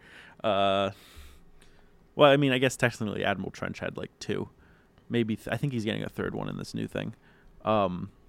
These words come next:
but I love the Hunt for Zero,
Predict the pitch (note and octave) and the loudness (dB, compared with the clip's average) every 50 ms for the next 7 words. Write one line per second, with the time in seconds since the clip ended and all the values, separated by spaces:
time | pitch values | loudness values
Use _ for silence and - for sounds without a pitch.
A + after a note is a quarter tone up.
0 | - - - - _ - _ _ _ _ _ - B2+ A#2 G2 - - _ _ _ | -20 -20 -20 -20 _ -20 _ _ _ _ _ 6 6 6 6 4 0 _ _ _
1 | B2 B2+ B2 C#3 D3 C#3+ B2 A#2 - B2 G#2 - C3+ B2+ G#2 - A#2 A2 G2+ F#2+ | 2 8 10 12 12 12 10 8 2 -2 2 2 0 0 0 -2 -4 -4 -2 0
2 | G#2 A2 A2 A2+ A#2+ C#3 C#3+ | 2 4 4 4 4 2 0